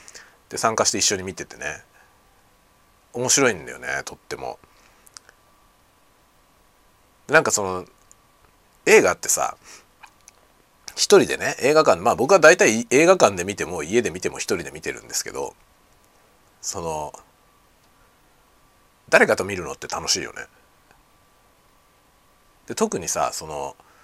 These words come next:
なんていうの、ウォッチパーティーみたいなやつで見ると、そのね、リアルタイムでチャットしながら見れるんだよね。でさ、それがさ、そのチャットっていうのが絶妙に良くてさ、あの、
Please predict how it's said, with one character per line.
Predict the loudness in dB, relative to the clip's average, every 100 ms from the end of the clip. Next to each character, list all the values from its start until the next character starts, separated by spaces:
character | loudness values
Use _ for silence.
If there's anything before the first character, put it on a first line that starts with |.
| _ _ _ _ _ _ _ _ _ _ _ _ _ _ _
な | -12
ん | -10
て | -14
い |
う |
の、 | -16 -18 -16 -8
ウ |
ォ | -6
ッ |
チ | -2 4
パ | 6
ー | 6
テ | -2
ィ |
ー |
み | -4
た | -4
い | -4
な |
や | -8
つ | -10
で | -12
見 | -12
る | -14
と、 | -8 -6 -6 _ _ _ -20 _ _ _ _ -16
そ | -14 -12
の | -10
ね、 | -10
リ | -2 0
ア | 2
ル |
タ | 4 4
イ |
ム | 2
で |
チ | -2 -4
ャ |
ッ |
ト | -2 -2
し | 2
な | 4
が | 4
ら | 4
見 | 4
れ | 2
る | 2
ん | -10
だ | -14
よ | -6
ね。 | -8 -8 _ _ _ _ _ _ _ _ _ _ _ _ _ _
で | 0
さ、 | 4 4
そ | 4
れ | 4
が | 4
さ、 | 6 6 6
そ | 2
の | 4
チ | 4
ャ | 2
ッ | 0
ト | -2
っ | 0
て | 0
い |
う | 2
の |
が | 0
絶 | 0 -2 2 2
妙 | 4 2
に | 2 2
良 | 0
く | -2
て | -6
さ、 | -4 -4 -6 -10 -20 -18 -18 -18 -12
あ | -10
の、 | -8 -10 -10